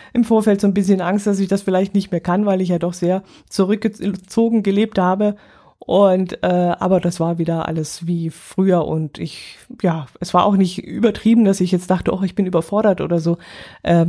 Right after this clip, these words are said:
nee, es war wieder alles gut und es machte Spaß, sich über Geocaching zu unterhalten und Sehnsüchte zu wecken, so den ein oder anderen Geocache mit, ähm, der, ja, mit viel,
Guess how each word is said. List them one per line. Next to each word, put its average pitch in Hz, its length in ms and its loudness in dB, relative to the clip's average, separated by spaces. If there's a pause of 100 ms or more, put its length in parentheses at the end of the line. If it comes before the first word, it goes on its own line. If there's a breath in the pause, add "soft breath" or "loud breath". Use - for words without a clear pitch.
nee, 156 220 2
es - 140 -4
war 160 220 -2
wieder - 180 -2
alles 151 240 -2
gut 175 220 -2
und 151 260 -4
es - 320 -8
machte 175 240 0
Spaß, 156 300 0
sich - 160 -4
über 160 120 -2
Geocaching 151 540 -2
zu - 140 -8
unterhalten 143 500 -4
und 147 300 -6 (720 loud breath)
Sehnsüchte 196 640 4
zu 196 180 0
wecken, 196 440 4
so 180 100 4
den 185 160 2
ein 165 240 0
oder 185 180 0
anderen 170 360 0
Geocache 160 640 -2 (400 soft breath)
mit, 170 340 -4
ähm, 165 300 -2 (320)
der, 160 380 -2
ja, 160 320 -2 (120)
mit 175 160 -4
viel, 185 400 2